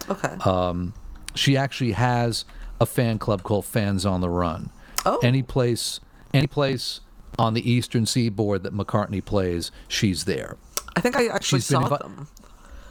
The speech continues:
Speaker 2: Yeah, she's been invited on stage with Paul more than once, actually.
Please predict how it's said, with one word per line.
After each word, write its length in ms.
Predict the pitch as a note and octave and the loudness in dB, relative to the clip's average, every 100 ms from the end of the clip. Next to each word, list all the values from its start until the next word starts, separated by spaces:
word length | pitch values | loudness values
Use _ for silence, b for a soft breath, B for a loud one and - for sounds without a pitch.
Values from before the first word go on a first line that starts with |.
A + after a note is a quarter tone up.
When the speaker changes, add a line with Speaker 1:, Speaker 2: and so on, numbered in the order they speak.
| B B - | B B 0
Speaker 2:
Yeah, 160 | D#3 B2+ - | 2 2 -4
she's 300 | - - E3+ | -8 0 0
been 200 | B2+ F3 | 2 0
invited 600 | D#3+ D3 C#3+ D3 D3+ C#3 - | 2 2 2 2 2 0 0
on 220 | B2+ A#2+ | 0 0
stage 680 | - B2+ A#2+ A#2+ F#2+ - - - | 0 0 2 0 -2 -12 -16 -2
with 180 | B2+ G2 | 0 0
Paul 480 | B2 A2+ A2 G2+ - - - - - | 2 2 2 0 -6 -18 -20 -8 2
more 300 | B2 B2+ B2+ | 4 4 2
than 220 | A#2 A2+ | 0 0
once, 380 | G#2 D#2+ - - | -2 -2 -6 -6
actually. 500 | F2 E2+ G2 E2+ | -8 -6 -6 -6